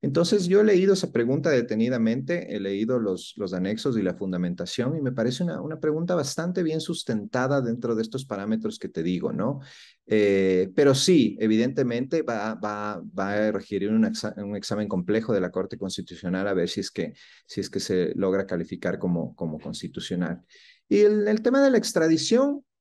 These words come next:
creo que es, eh, un tema también interesante que plantea un efecto disuasivo a las, a las bandas de narcotraficantes y que no creo yo que esté violando ningún derecho,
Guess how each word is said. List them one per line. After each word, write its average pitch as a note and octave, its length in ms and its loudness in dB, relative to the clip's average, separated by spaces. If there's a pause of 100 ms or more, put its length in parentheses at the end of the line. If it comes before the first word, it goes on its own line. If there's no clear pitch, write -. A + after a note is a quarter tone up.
creo G#3+ 320 -2
que F3 220 0
es, F#3 300 -6
eh, C3 440 0
un C#3 220 -6
tema E3 320 -4
también C#3 580 2
interesante C3+ 960 -2 (280)
que C#3 120 0
plantea C#3 640 4
un D#3 500 -2
efecto C3+ 480 0
disuasivo C3+ 800 0
a G2+ 60 2
las, F#2+ 380 -2
a A2 100 -6
las G2+ 180 -4
bandas A2+ 320 2
de A2 80 2
narcotraficantes A2 1080 -2 (460)
y - 140 0
que A3 100 6
no C#4 220 2
creo B3+ 180 4
yo A3 280 4
que F#3+ 420 2
esté C#3 260 -4
violando D#3+ 420 -2
ningún C3 400 -2
derecho, B2+ 800 -2